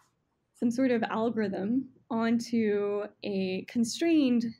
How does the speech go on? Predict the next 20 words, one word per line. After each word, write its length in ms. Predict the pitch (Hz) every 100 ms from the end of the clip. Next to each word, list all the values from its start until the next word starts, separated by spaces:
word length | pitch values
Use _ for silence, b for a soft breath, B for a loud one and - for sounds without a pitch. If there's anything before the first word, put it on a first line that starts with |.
| _ _ _ -
device. 460 | 247 214 202 208
And 100 | 240
by 120 | 247 262
constrained, 520 | 302 285 311 302 269
I 60 |
mean, 400 | 247 214 208 214 - b b b
maybe 360 | - 254 254 247
it 120 | 220
has, 400 | 220 214 214 208
like, 320 | 202 196 196 _
you 160 | 233 214
know, 100 | 190
it's 140 | 196
not 240 | 226 233 208
very 280 | 214 208
fast 360 | 208 196 208 -
C 140 | 220
P 140 | 214 214
U, 380 | 214 202 196 -
or 580 | 190 - 175 175 233